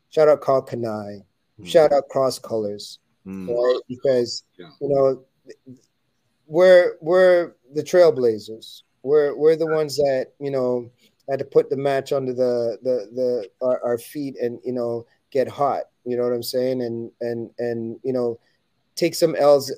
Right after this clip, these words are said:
Speaker 1: uh, you know, in, in the process, take the criticisms, take the, you know, the copycats, the bootleggers,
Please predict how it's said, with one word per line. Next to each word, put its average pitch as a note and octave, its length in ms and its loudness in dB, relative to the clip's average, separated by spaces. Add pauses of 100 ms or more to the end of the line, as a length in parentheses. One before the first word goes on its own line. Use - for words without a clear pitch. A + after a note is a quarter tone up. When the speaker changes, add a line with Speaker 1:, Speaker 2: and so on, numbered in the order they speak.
Speaker 1:
uh, A#2+ 160 -2
you C#3+ 120 -2
know, B2+ 280 0
in, C3 280 -2
in C3 160 -4
the B2+ 80 -2
process, B2+ 520 -4
take C3+ 220 -6
the C3 80 -8
criticisms, B2 760 -4
take - 260 -6
the, A#2+ 340 -2
you B2+ 100 -4
know, A#2+ 320 -4 (340)
the B2 80 -8
copycats, B2+ 920 -4
the A#2 80 -12
bootleggers, A#2+ 960 -2